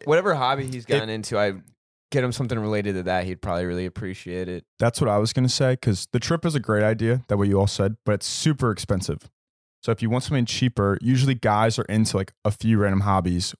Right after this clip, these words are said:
Speaker 3: One for, like, me is golf. Like, if I get golf stuff every year, it's never a bad thing. Like, my sister will always get me golf balls or something, and, like, you need that, like, as Stevie and McPherson know, like, we lose a lot of golf balls.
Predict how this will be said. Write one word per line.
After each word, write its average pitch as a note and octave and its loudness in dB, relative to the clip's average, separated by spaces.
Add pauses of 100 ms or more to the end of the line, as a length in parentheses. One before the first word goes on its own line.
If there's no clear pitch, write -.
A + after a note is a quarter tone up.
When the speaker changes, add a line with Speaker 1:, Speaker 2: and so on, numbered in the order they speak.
Speaker 3:
One G#2+ 2 (120)
for, A2 0
like, G2 0
me G2+ 4
is F#2 2
golf. F#2 2
Like, G2 -4
if G2+ -2
I G2+ 2
get G#2 -2
golf G2 2
stuff - -4
every A#2+ 0
year, A#2+ 2
it's G2+ -4
never G2 2
a F#2 2
bad F2+ -2
thing. F2+ -4
Like, G2+ -6
my G#2 -2
sister A2 -4
will F#2 0
always F#2+ 2
get G2 0
me F#2+ 2 (440)
golf E2 0
balls D#2 0
or F#2 0
something, F2+ -2
and, F2 -2
like, F#2 -4 (300)
you B2 2
need A#2+ 2
that, F2 -6 (360)
like, G#2+ 0
as - -2 (120)
Stevie G#2+ -2
and G2+ 2
McPherson G2+ 0
know, G2 4
like, F2+ 0
we G#2 0
lose C#3 2
a A#2 -4
lot G2+ 2
of F#2+ -4
golf G#2 2
balls. E2 -4